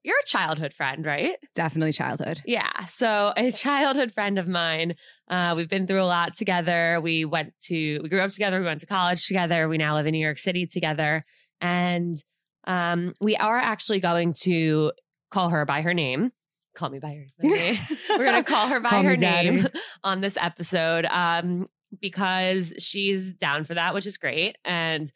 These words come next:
Speaker 1: not every Unfiltered episode will be anonymous, um, which also means that if anyone who is listening to this topic and this episode wants to reach out to her, you're more than welcome to.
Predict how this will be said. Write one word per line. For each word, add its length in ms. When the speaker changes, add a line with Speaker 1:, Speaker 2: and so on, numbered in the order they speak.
Speaker 1:
not 220
every 560
Unfiltered 400
episode 360
will 100
be 100
anonymous, 580
um, 480
which 280
also 260
means 280
that 180
if 320
anyone 360
who 180
is 100
listening 300
to 80
this 100
topic 460
and 160
this 140
episode 480
wants 300
to 80
reach 160
out 180
to 80
her, 180
you're 260
more 200
than 140
welcome 300
to. 260